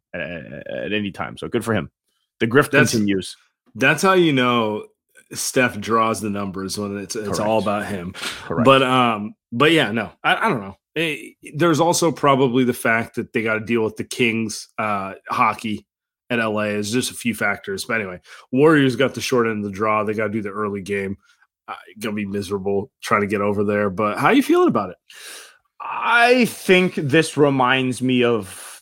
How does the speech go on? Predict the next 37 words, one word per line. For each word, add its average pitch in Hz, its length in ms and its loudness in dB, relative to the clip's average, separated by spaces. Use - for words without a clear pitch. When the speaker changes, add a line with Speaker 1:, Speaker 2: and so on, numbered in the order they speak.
Speaker 1:
the 117 240 2
Dallas 117 920 2
series 120 720 0
where 110 440 2
they 135 260 4
went 123 240 4
up, 113 340 0
uh, 107 180 0
three 135 380 2
oh 113 380 6
and 107 140 -2
then 113 160 2
lost 110 300 0
game 110 220 -2
four 98 520 0
and 110 240 -2
went 113 160 0
back 104 200 2
home 107 160 -4
game 101 240 -2
five, 95 260 2
and 95 140 -4
you 90 100 -4
kind 95 320 -2
of 87 100 -4
knew 87 160 -4
what 76 140 -8
was - 120 -8
gonna - 180 -8
happen. 87 380 -8
This 104 180 0
is 123 100 0
what 104 140 0
it 90 80 -6
feels - 280 -6
like, - 180 -10
Sam. - 300 -8